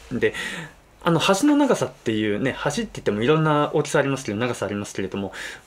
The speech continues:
ここでいう橋の、橋っていうのはね、長さが、そう、あの、車が二十台ぐらいこう連なって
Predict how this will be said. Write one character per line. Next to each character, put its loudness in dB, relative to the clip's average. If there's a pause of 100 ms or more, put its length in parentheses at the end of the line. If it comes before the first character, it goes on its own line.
こ 0
こ 2
で 4
い 4
う 2 (120)
橋 2
の、 2
橋 -4
っ -6
て 2
い 0
う -4
の -4
は -4
ね、 -6
長 0
さ -2
が、 0 (340)
そ -4 (100)
う、 -6
あ -4
の、 -6
車 0
が 0 (360)
二 2
十 2
台 6
ぐ 2
ら 4
い -2
こ -2
う -6
連 0
な -2
っ -8
て 2